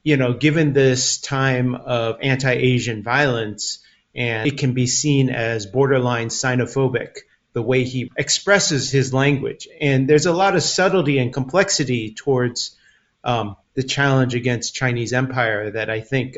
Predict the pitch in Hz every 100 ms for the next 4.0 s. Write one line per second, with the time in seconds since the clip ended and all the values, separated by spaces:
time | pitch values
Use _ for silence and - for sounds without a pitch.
0 | - - 151 147 135 - 127 131 165 -
1 | 147 120 - 135 127 123 120 127 139 -
2 | - - - 131 123 127 127 175 143 147
3 | - 131 113 - 131 127 123 110 - -